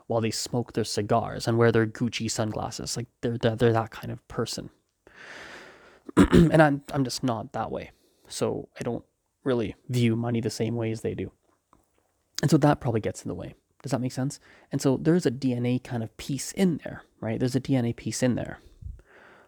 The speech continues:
But ultimately, ninety percent of it is, is not D N A. It's a matter of how many hours did you put in? <laughs> How many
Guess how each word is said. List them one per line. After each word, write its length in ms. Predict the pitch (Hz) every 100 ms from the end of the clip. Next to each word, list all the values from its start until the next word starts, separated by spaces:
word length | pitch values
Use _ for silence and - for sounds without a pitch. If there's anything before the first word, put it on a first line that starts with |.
| -
But 100 | 120
ultimately, 600 | 131 - 110 - - - _ _ _ _ _ _ _ _ _ _ _ -
ninety 420 | 123 117 120 120
percent 320 | - 110 110
of 80 | 107
it 80 | 104
is, 180 | 110 -
is 220 | - 117
not 300 | 107 104 -
D 140 | 110
N 120 | 107 123
A. 280 | 139 175 - - - - -
It's 140 | -
a 20 |
matter 260 | 120 117 113
of 140 | 107
how 260 | - - 127
many 180 | 175 -
hours 380 | 127 127 165 147
did 160 | 127 -
you 60 |
put 240 | - 127 -
in? 140 | - - _ _
<laughs> 80 | - - - - _ _ _ _ - - - -
How 160 | 139
many 200 | 135 160